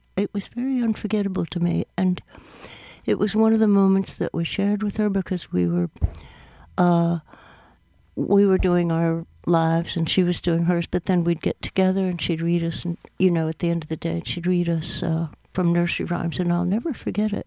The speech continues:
And I also had an older sister who loved poetry. And so she would say, uh, it's pronounced Yeats,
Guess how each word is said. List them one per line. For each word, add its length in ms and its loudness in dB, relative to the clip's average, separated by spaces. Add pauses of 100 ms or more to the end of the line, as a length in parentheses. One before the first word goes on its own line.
And 160 0
I 120 0
also 300 0
had 160 4
an 80 2
older 240 2
sister 520 -2
who 120 -4
loved 520 0
poetry. 500 -4 (760)
And 160 2
so 100 2
she 240 2
would 180 2
say, 320 -4 (880)
uh, 260 2
it's 160 -2
pronounced 680 2 (280)
Yeats, 560 0